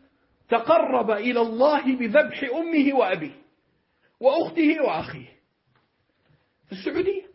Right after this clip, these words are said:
من أين جاء بهذه الأفكار؟ يكفر عائلته ويذبحها ويتقرب إلى الله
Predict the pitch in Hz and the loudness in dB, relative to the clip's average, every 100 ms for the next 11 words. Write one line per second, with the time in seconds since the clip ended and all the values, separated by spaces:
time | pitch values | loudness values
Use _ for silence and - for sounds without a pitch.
0 | _ - - - _ _ - - - - | _ -20 -20 -20 _ _ -20 -20 -20 -20
1 | - - - - - 180 254 320 311 285 | -16 -16 -16 -20 -4 2 6 6 6 6
2 | 262 214 202 202 190 185 175 - - 160 | 4 2 0 0 0 -2 -4 -6 -4 -2
3 | 143 - - _ _ _ _ _ _ _ | -4 -8 -20 _ _ _ _ _ _ _
4 | _ _ _ _ _ _ 180 185 277 - | _ _ _ _ _ _ -4 2 2 2
5 | 226 202 196 135 - _ _ _ _ - | 0 2 2 -2 -12 _ _ _ _ -4
6 | 170 - 240 208 - 175 - - _ - | -2 0 2 2 0 -6 -8 -20 _ -4
7 | 175 180 156 190 - 156 156 156 160 - | 0 0 0 -4 -2 -4 -2 -4 -6 -12
8 | _ _ _ _ _ _ - 214 240 269 | _ _ _ _ _ _ 4 6 6 2
9 | 262 339 320 277 240 247 254 247 247 277 | 2 2 4 2 2 -2 2 2 4 4
10 | 311 294 320 | 4 4 0